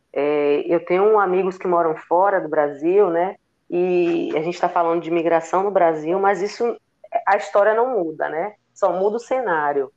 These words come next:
Eu tenho uma amiga que mora na Alemanha e outro dia a gente tava conversando, lá também tem recebido muitos migrantes na Alemanha, né? Na França, a questão muçulmana, né?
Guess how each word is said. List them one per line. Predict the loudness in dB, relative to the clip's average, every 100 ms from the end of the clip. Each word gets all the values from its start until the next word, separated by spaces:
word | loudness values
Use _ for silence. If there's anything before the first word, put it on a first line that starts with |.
| _ _
Eu | -8
tenho | -2 2
uma | 2
amiga | 2 2 2
que |
mora | 2 2 4
na | 2
Alemanha | 2 0 0 2 2 2 2 2
e | 0
outro | -2
dia | -6 -6
a |
gente | -6 -2
tava | 0 0
conversando, | 2 2 0 -2 -4 0 2 2 0 -2 _ _
lá | 2 2
também | 0 -2 -2
tem | -4
recebido | -8 -6 -4 -2 -2
muitos | 0 -2 -2 -4
migrantes | -6 -2 -2 -2 -4 -6
na |
Alemanha, | -8 -8 -8 -6 -4 -4
né? | -6 -4 -2
Na | -2 -2 -8
França, | -4 0 2 2 0 0 0 0 -2 _ _ -10
a |
questão | -6 -6 -2 0 0
muçulmana, | -2 -8 -10 -12 -8 -4 0 0 -2 -4
né? | 0 0